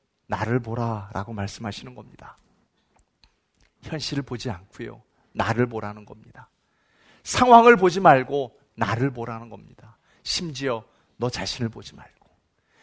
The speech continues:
지금 너 생각을 보지 말고, 지금 너의 감정을 보지 말고, 너에게 들려오는 그 소리를 보지 말고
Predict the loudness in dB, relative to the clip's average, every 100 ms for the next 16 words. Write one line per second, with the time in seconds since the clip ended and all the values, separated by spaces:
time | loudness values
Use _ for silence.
0 | _ -6 -2 4 4 2 4 6 6 2
1 | -2 -10 -14 -14 -18 -20 _ -20 -10 -2
2 | 4 4 10 12 12 12 10 4 4 8
3 | 8 8 4 -2 -2 -4 -4 -14 -20 -20
4 | _ _ _ _ _ _ -4 2 6 6
5 | 4 4 4 4 0 0 -2 0 -6 -2
6 | -2 -2 -6 -8 -12 -12 -18 -20